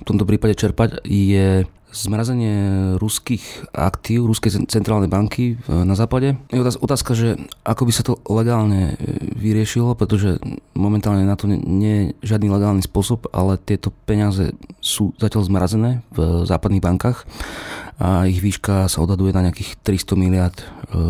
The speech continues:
dolárov. Čiže toto by mohol byť významný zdroj fin-, financovania tohto plánu. A ďalšia vec, o ktorej sa opäť možno menej hovorí,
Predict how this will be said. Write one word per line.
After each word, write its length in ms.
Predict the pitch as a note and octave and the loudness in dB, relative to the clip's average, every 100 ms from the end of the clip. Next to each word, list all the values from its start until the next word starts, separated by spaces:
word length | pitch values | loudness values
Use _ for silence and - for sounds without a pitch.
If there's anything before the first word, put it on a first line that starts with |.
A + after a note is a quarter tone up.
| E2 E2 E2+ | 2 2 2
dolárov. 420 | F2+ G#2 A2 A#2+ A2 - | 2 2 2 0 -4 -12
Čiže 260 | - G2 F#2+ | -2 0 0
toto 220 | - G2+ | -2 -2
by 60 | F2+ | 2
mohol 240 | F#2 F2+ | 2 2
byť 80 | F#2 - - - | 0 -4 -10 -4
významný 420 | G2 F#2+ G2 F#2+ | 0 2 2 2
zdroj 240 | F2 F#2+ F#2 | 2 0 0
fin-, 240 | - - - | 0 -4 -2
financovania 640 | G2 F#2+ - F#2 F#2 F2 - | 0 0 2 2 2 2 -2
tohto 300 | - F#2 - | -2 -2 0
plánu. 480 | - F#2 G2 A2 A2 - - - - - - | 0 2 4 2 0 -4 -16 -16 -16 -18 -8
A 160 | - | -2
ďalšia 320 | G2+ A2+ A#2 B2 | 0 0 0 0
vec, 160 | A#2 | 0
o 80 | - | -2
ktorej 200 | - A2 | 0 0
sa 60 | G2+ - - - | 0 -4 -8 -6
opäť 400 | F#2 A2 - - | -2 -2 -4 -8
možno 240 | G#2 G2+ | -2 0
menej 240 | G2+ G#2+ | 2 2
hovorí, 400 | G2+ A2 A2+ A2 | 2 2 2 0